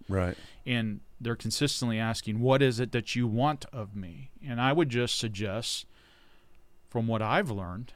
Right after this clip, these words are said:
Speaker 2: by having these discussions, it's more important to ask,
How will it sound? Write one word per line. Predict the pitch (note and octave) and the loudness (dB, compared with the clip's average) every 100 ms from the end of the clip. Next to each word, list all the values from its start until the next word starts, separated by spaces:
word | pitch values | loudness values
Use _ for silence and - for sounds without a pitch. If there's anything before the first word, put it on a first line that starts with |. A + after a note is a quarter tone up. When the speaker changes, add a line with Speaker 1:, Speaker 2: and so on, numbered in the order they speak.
| - | -10
Speaker 2:
by | A2 G#2+ | -6 -4
having | G#2+ G#2+ G#2 G2+ | -2 -2 -2 -4
these | F#2+ - | -4 -8
discussions, | G2+ - G#2 F2+ - A#2 C3 - - - - - - - - | -8 -6 -6 -8 -10 -12 -12 -14 -16 -18 -18 -18 -18 -14 -10
it's | A#2+ - | -8 -2
more | A#2+ D#3 | 0 2
important | D#3+ - A#2 A2 | 0 0 -2 -2
to | - | -4
ask, | A#2 A2 A2 G#2+ - | -2 0 0 -4 -6